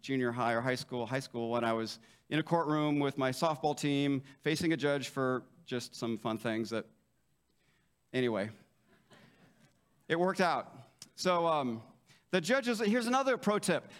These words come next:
Judges overlap. So if, if you're kind of a math person, you might read the book of Judges and, and it says, you know, forty years of this and eight years of this and twenty-four years, you add them all up. You, that's not how it works because they, they, they exist and rule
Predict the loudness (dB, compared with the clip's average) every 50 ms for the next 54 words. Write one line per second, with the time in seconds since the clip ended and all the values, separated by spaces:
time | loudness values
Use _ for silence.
0 | -12 -4 0 0 2 2 2 0 2 2 2 2 4 2 2 4 2 2 2 0
1 | 0 0 2 2 2 2 2 2 0 0 0 0 -2 0 2 2 2 4 4 4
2 | 4 4 2 2 2 0 -2 0 0 0 2 2 2 2 2 4 2 2 2 2
3 | 0 2 2 0 0 0 0 0 0 0 2 0 0 2 0 0 2 2 0 0
4 | 0 -4 -8 -8 -2 0 2 2 2 0 0 2 2 2 2 2 2 2 0 0
5 | -4 -10 -20 -8 -2 0 2 2 2 2 2 2 2 2 2 2 2 2 2 0
6 | 0 0 0 0 0 0 0 0 0 2 2 2 2 2 2 0 0 0 -2 -2
7 | 0 -2 -2 -2 0 0 0 2 2 2 2 2 0 2 2 2 2 2 2 2
8 | 2 2 2 2 0 0 0 -2 -2 -4 -6 -14 -18 -14 -14 -8 -2 0 0 0
9 | 0 2 2 2 2 2 2 2 2 0 0 -2 -2 -4 -2 -2 0 0 0 -2
10 | -2 -2 -2 0 2 2 2 2 2 2 2 0 0 0 2 2 2 2 0 -2
11 | -2 0 0 2 2 2 2 2 2 0 -2 -4 -10